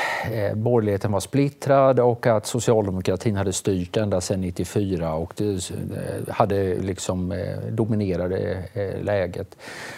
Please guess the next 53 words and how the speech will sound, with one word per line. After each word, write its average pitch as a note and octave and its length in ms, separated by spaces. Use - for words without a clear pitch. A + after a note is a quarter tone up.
Så C3 120
man C3+ 100
kan D3 100
ju C3 40
säga C3 160
att A#2+ 80
alliansen B2 600
var C#3+ 140
ju G#2 60
lösningen A2+ 640
på G2 60
ett F2 80
problem G2 640
som C3+ 180
många A#2 320
uppfattade F2+ 560
det. F2 240
Eh, F2+ 500
och, A#2 120
och A2+ 220
så C#3+ 160
är G2 160
det G2 80
ju A#2 100
inte B2 240
idag, E2 380
så - 100
att F2+ 80
säga, G2 160
utan F#2+ 260
nu A2+ 180
är A#2+ 40
ju G#2+ 220
alliansen G#2 500
någonting F#2 320
som, F#2+ 460
som G2+ 160
liksom G2 260
har F#2+ 220
sin, F#2+ 360
eh, G#2 180
tid G2 360
bakom G#2 540
sig F2+ 400
och F#2+ 60
som G2+ 200
kan G#2 140
väcka G2+ 220
viss G2 220
nostalgi G2 680
hos F#2+ 240
en B2+ 80
del. F2 280